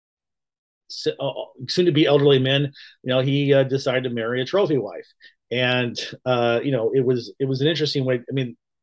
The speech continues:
hey, God bless, right? Uh, but my point is, is that eventually she decided that she had put her time in and she wanted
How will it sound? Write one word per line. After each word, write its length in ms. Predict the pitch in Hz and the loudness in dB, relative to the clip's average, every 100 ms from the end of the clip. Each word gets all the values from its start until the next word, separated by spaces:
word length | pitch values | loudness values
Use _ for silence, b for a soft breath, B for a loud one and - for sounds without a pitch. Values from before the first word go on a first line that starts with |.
| - | -4
hey, 240 | 120 95 | -4 -2
God 180 | 127 117 | -4 -4
bless, 280 | 104 87 - | -4 -8 -6
right? 220 | 101 110 - B B B | -6 -6 -8 B B B
Uh, 460 | 117 120 117 113 110 _ _ _ _ _ _ _ _ - | 0 2 2 0 -2 _ _ _ _ _ _ _ _ 0
but 120 | 139 | 2
my 100 | 139 | 0
point 300 | 123 170 160 | 0 0 2
is, 180 | 139 120 | 2 0
is 140 | 117 | -4
that 260 | 123 113 - _ b b | -2 -2 -4 _ b b
eventually 840 | 123 123 170 190 160 127 123 175 214 _ _ _ - | -6 0 2 2 0 2 2 0 -4 _ _ _ -12
she 300 | - - 208 | -6 -4 -2
decided 580 | 262 - 185 185 214 | -2 2 4 6 6
that 340 | 185 180 175 - | 6 2 2 -2
she 220 | - 190 | -2 0
had 160 | 190 160 | 0 2
put 140 | 180 | 0
her 60 | 185 | 0
time 400 | 170 151 139 123 | -4 -4 -4 -4
in 280 | 120 156 175 - | -4 -6 -6 -6
and 320 | 135 135 123 | -4 -4 -4
she 280 | - 147 170 | -6 -6 -4
wanted 460 | 123 123 127 135 | -4 -2 -2 -4